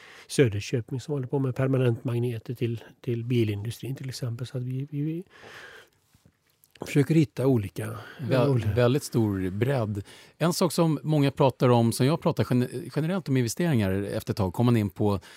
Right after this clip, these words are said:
Speaker 2: ska man investera för kassaflödet eller kapitaltillväxten i framtiden? Eller som en del säger, ska man göra både och?
Speaker 1: Ja, vi gör ju både och då, va? Vi har ju inga krav på,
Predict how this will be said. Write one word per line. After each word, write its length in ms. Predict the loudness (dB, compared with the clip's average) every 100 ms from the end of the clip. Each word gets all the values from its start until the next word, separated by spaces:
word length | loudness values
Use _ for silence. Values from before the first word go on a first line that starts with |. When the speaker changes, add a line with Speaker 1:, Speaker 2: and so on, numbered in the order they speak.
| -14
Speaker 2:
ska 140 | -2
man 100 | 2
investera 340 | 2 2 0 0
för 100 | -2
kassaflödet 960 | -4 -4 -2 -4 -2 0 0 0 0
eller 240 | 0 2 0
kapitaltillväxten 1700 | -2 -2 0 2 4 4 2 0 0 -2 0 0 0 -4 -6 -2 -2
i 40 |
framtiden? 680 | 0 -2 -2 -2 -4 -2 -2
Eller 300 | 0 2 0 -2 -18 -20 -20 -8
som 160 | 0
en 60 | 2
del 140 | 2
säger, 160 | 0 0
ska 100 | 0
man 80 | 2
göra 100 | 2
både 220 | 2 2
och? 400 | 0 -4 _ -14 -14 -16 _ _ _ _ _ _ _ _ _ _ _ _ _ _ _ -20 -14 0
Speaker 1:
Ja, 260 | 4 6
vi 420 | 6 4 2 4 6
gör 120 | 8
ju 120 | 8
både 300 | 8 8 6
och 220 | 2 -2 0
då, 100 | 2
va? 160 | 2
Vi 140 | 0 0
har 80 | 2
ju 100 | 2
inga 220 | 0 0
krav 600 | -2 -4 -2 0 -2 -2 -4
på, 320 | -2 0